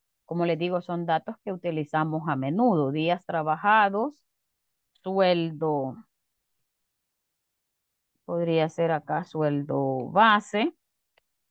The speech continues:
día feriado, exacto, permiso, eh, sueldo base, eh, permiso,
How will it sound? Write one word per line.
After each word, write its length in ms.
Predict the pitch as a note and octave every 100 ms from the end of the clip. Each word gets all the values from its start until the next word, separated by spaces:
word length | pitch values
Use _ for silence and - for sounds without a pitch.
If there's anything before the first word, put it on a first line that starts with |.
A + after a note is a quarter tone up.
| _ _ _ _ _ _ _ _ _ _ _ _ _ _ _ _ _ _ _ _ _ -
día 420 | D#3+ F3 E3 D3
feriado, 800 | - B2 D3 F#3+ G#3 G3 F#3 A#3
exacto, 760 | B2+ - - F#3 F3+ - F#3 F#3
permiso, 960 | - C3 C3+ E3 G3 G3 F#3 F3+ G#3+ D4 _ _ _ _
eh, 680 | - D3+ D#3 D3+ D3 D3 D3 D3
sueldo 600 | - D#3+ D#3 D3+ C#3+ D3
base, 840 | E3+ F3+ F#3 F#3+ - F#3+ A#3+ - -
eh, 360 | D3 D3 C#3+ C#3 D3 D#3 _ _ _ _ _ _ _ _ _ _ _ _ _ _ _ _ _ _ _ _ _ _ _ _
permiso, 1040 | B2 A#2+ C3 D3+ F#3+ G3+ F#3 - F3+ G3